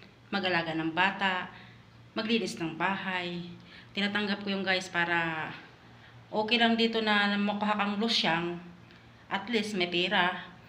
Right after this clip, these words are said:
Kung magmamaganda ka dito, maarte-arte ka dito, asahan mo lang yung basic salary mo, ay kulang pa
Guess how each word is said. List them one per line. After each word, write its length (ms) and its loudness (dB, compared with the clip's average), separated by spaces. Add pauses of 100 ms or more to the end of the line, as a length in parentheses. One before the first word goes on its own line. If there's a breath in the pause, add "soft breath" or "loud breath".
(680 loud breath)
Kung 160 -2
magmamaganda 560 2
ka 160 2
dito, 400 -4 (160)
maarte-arte 640 -2
ka 80 0
dito, 400 -4 (1700 loud breath)
asahan 400 2
mo 80 -2
lang 240 -2
yung 40 -4
basic 280 -4
salary 400 0
mo, 160 -4
ay 160 -6
kulang 320 -2
pa 80 -8